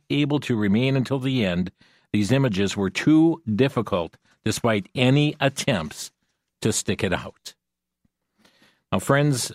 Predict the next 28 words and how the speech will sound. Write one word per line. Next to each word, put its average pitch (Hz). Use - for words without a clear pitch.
earlier, 107
and 113
we've, 110
uh, 101
had 110
warning, 127
too, 165
as 107
to 110
what 113
is 131
taking 135
place 131
at 117
our 117
borders, 95
at 120
the 143
borders 135
of 127
the 117
United 117
States, 127
because 123
increasingly 127
we 110
are 110
seeing 120